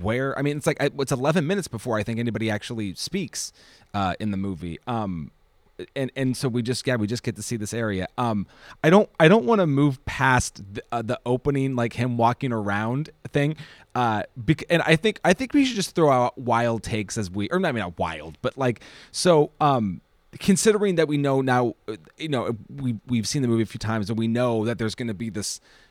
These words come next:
reveal that Mary is pregnant and that's gonna come out, right? Um, and I couldn't help but think about,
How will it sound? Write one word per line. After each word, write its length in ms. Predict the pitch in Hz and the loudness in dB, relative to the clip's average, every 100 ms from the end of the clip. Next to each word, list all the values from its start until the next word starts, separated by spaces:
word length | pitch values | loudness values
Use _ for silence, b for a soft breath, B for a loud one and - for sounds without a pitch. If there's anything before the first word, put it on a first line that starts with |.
| _ 123 | _ 0
reveal 640 | 127 117 117 196 117 90 | 0 2 2 2 2 -2
that 160 | 92 - | -6 -2
Mary 500 | 127 131 131 113 95 | 0 2 2 0 -4
is 100 | 90 | -8
pregnant 540 | - 127 104 - - - | -4 -2 -2 -4 -16 -8
and 120 | 104 | -4
that's 200 | 113 - | -4 -6
gonna 200 | 123 104 | -8 -10
come 240 | - 101 | -8 -8
out, 160 | 80 64 - | -8 -12 -8
right? 280 | 95 95 b b b b - | -6 -8 b b b b -2
Um, 420 | 131 113 90 67 - _ _ _ _ _ _ - | 0 0 -2 -8 -16 _ _ _ _ _ _ 0
and 100 | 156 | 0
I 60 | |
couldn't 340 | 151 - 247 233 | 0 -2 0 0
help 240 | 160 180 | -2 -2
but 120 | 170 | -2
think 280 | - 156 - | -4 -6 -2
about, 440 | 113 123 110 101 | -2 2 2 0